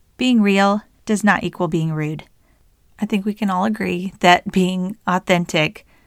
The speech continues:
does not mean that you're happy all the time or you're super positive all the time. Authenticity has highs and lows. The main goal is to be real.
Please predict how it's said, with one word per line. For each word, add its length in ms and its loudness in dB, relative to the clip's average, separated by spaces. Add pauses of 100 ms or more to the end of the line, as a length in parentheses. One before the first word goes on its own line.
(200)
does 200 -4
not 240 -6
mean 200 -4
that 160 -6
you're 100 -10
happy 420 0
all 160 0
the 80 -4
time 640 -2
or 200 -6
you're 160 -4
super 320 -8
positive 500 0
all 160 2
the 80 -2
time. 420 -4 (600)
Authenticity 760 0
has 440 -4
highs 560 0
and 220 -6
lows. 500 0 (200)
The 80 0
main 280 2
goal 320 0
is 280 -6
to 120 -10
be 140 -2
real. 520 0